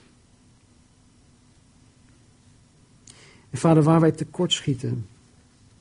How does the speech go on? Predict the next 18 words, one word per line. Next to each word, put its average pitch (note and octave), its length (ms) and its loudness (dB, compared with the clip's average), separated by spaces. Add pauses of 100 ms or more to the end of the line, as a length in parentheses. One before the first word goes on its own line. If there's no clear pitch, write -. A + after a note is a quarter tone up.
(300)
of - 300 -14
tekort D3+ 380 -2
hebben D3+ 200 0
geschoten B2 640 -6
in C#3 100 -2
het B2+ 100 0
beïnvloeden D#3 720 0
van D3 140 -8
onze C3 240 -6
eigen B2+ 360 -8
leefwereld. B2 760 -6 (2000)
Heer, D3+ 120 0
vergeef D#3 420 0
het C#3 120 -4
mij, C#3 300 -2
vergeef C#3 420 -4
het C3+ 120 -10
ons. B2+ 540 -8